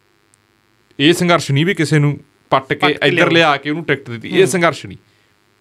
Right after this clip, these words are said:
Speaker 1: ਉਦੋਂ ਤਾਂ ਸੰਘਰਸ਼ ਕਰਾਓ ਨਾ, ਉੱਥੇ ਤਾਂ
Speaker 2: ਹੂੰ।
Speaker 1: ਵਿਛਵਾਓ ਨਾ ਦਰੀਆਂ ਦੁਰੀਆਂ।
Speaker 2: ਇਹ ਤਾਂ ਹੈ। ਪਰ ਜੇ ਅਕਾਲੀ ਦਲ ਇਸ ਚੀਜ਼ ਨੂੰ ਹੁਣ ਸਪੋਰਟ ਕਰ ਰਿਹਾ ਕਿ ਉਮੀਦਵਾਰ ਬਾਹਰੋਂ ਲਿਆ ਕੇ ਤੇ ਚੰਦ ਮਿੰਟਾਂ 'ਚ ਟਿਕਟ ਦੇਤੀ।
Speaker 1: ਹੂੰ, ਹੂੰ, ਹੂੰ।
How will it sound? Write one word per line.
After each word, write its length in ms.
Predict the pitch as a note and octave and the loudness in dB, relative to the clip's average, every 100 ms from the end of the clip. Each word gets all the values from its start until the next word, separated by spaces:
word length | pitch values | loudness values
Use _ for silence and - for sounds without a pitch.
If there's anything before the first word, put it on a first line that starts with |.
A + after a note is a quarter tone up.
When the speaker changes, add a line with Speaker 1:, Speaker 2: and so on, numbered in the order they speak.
| _ _ - | _ _ -4
Speaker 1:
ਉਦੋਂ 220 | C#3 F#3+ | 0 2
ਤਾਂ 100 | G3 | 2
ਸੰਘਰਸ਼ 360 | - F#3+ E3+ | 2 0 -2
ਕਰਾਓ 300 | D3 C#3 G#2+ | -2 -2 -2
ਨਾ, 80 | G#2+ | -4
ਉੱਥੇ 260 | C#3 C3 G3 | -10 -8 -4
ਤਾਂ 80 | F3 | -2
Speaker 2:
ਹੂੰ। 100 | E3+ | -2
Speaker 1:
ਵਿਛਵਾਓ 300 | D3+ A#2 A2+ | 0 0 0
ਨਾ 80 | |
ਦਰੀਆਂ 280 | D3 C#3+ B2 | -2 -2 -2
ਦੁਰੀਆਂ। 280 | A2+ G#2+ G#2+ B2+ _ _ _ _ _ _ _ - | -6 -8 -10 -18 _ _ _ _ _ _ _ -16
Speaker 2:
ਇਹ 80 | |
ਤਾਂ 120 | E3+ G3+ | -12 -12
ਹੈ। 200 | C#3+ D3+ G3+ D#3+ _ _ _ _ - | -14 -20 _ -20 _ _ _ _ -10
ਪਰ 100 | G3+ | -10
ਜੇ 180 | B3 - | -10 -12
ਅਕਾਲੀ 420 | F#3 - D#3 D3+ F3+ | -12 -4 -4 -4 -4
ਦਲ 500 | G3+ G3+ G#3+ A3+ A3+ | -2 -2 -2 -6 -10
ਇਸ 280 | G#3 F3 E3+ | -10 -10 -8
ਚੀਜ਼ 180 | F#3+ F#3 | -8 -6
ਨੂੰ 140 | F#3+ | -6
ਹੁਣ 380 | F#3+ F#3+ F#3+ G3 - _ _ _ _ _ _ _ - | -8 -6 -6 -8 -12 _ _ _ _ _ _ _ -20
ਸਪੋਰਟ 360 | - G3 G#3 | -4 2 2
ਕਰ 200 | G3+ D#3+ | 2 -2
ਰਿਹਾ 180 | C#3+ D#3 | 0 -2
ਕਿ 200 | E3+ G3 | -2 -2
ਉਮੀਦਵਾਰ 380 | F#3+ F3 E3+ F3+ | -2 -2 -2 -2
ਬਾਹਰੋਂ 300 | D#3+ E3 G#3 | 0 0 0
ਲਿਆ 220 | G3+ F3+ | 0 0
ਕੇ 160 | D#3+ F3+ | -2 -6
ਤੇ 120 | F#3+ | -6
ਚੰਦ 400 | F#3+ G3+ G#3+ A3+ | -4 -4 -2 -2
ਮਿੰਟਾਂ 380 | G#3 F3+ F#3 F3+ | -2 -2 -2 -2
'ਚ 40 | |
ਟਿਕਟ 240 | F3 D#3 | -4 -8
ਦੇਤੀ। 360 | D3+ C#3+ - G#2 A2+ _ - | -10 -8 -10 -16 -20 _ -12
Speaker 1:
ਹੂੰ, 60 | B2 | -10
ਹੂੰ, 140 | A2 | -10
ਹੂੰ। 100 | G2+ | -12